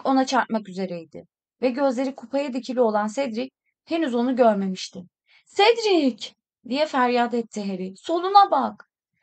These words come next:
Cedric tam vaktinde dönüp baktı ve o şeyin önünden kendini savurarak çarpışmayı önledi. Ama o telaşla tökezledi. Harry, devasa bir örümcek patikaya çıkarken Cedric'in asasının elinden uçtuğunu gördü.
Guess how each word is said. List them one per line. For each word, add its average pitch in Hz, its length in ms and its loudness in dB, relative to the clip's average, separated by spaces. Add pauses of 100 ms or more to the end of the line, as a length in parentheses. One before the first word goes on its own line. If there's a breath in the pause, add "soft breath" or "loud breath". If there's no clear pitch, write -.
(160)
Cedric 240 500 -2 (100)
tam 370 240 -2
vaktinde 214 500 -2
dönüp 220 280 -4
baktı 208 440 -2 (220)
ve - 160 -4
o 370 120 2
şeyin 269 280 0
önünden 233 480 0
kendini 285 320 0
savurarak 277 560 -2
çarpışmayı 233 600 -2
önledi. 190 500 -6 (520)
Ama 349 200 4
o 381 80 0
telaşla 349 480 2
tökezledi. 190 720 -4 (460)
Harry, 277 400 -2 (260)
devasa 269 600 2
bir 285 200 -10
örümcek 220 440 -2
patikaya 269 440 0
çıkarken 311 600 -4 (340)
Cedric'in 277 440 -2
asasının 247 560 -2
elinden 240 360 0
uçtuğunu 208 520 -4
gördü. 165 380 -8